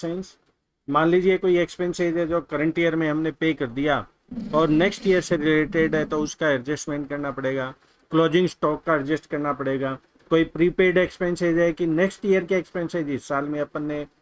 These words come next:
payment कर दिया। अगर as it is हम balance sheet, P and एल account बना लेंगे, final account बना लेंगे, तो आपका profit और loss होगा वो accurate नहीं आ पा-, आ पाएगा।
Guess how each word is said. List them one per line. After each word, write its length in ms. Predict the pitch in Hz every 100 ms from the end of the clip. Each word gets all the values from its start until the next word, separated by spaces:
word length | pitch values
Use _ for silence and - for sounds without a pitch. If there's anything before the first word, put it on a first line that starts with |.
| _ 156
payment 300 | 143 147 -
कर 160 | 135
दिया। 340 | 127 139 131 123 _ _ _ 160
अगर 300 | 165 196 196
as 160 | 190 190
it 140 | 196
is 140 | 208 190
हम 140 | 190
balance 340 | 160 147 180 180
sheet, 180 | 180 160 170
P 80 |
and 180 | 156 160
एल 100 | 165
account 280 | 165 165 160
बना 200 | 147 143
लेंगे, 260 | 147 160 156
final 360 | 156 139 151
account 300 | 151 156 151
बना 180 | 143 131
लेंगे, 380 | 131 151 156 110 - _ _ _
तो 60 | 165
आपका 300 | 165 - 190
profit 440 | - 202 202 190
और 120 | 208 185
loss 280 | 185 190
होगा 240 | 185 180 185
वो 160 | 190
accurate 640 | 202 170 160 185 175 185 165
नहीं 220 | 180 185
आ 100 | 160
पा-, 200 | 131 135 -
आ 220 | 139 139
पाएगा। 440 | 139 127 113 156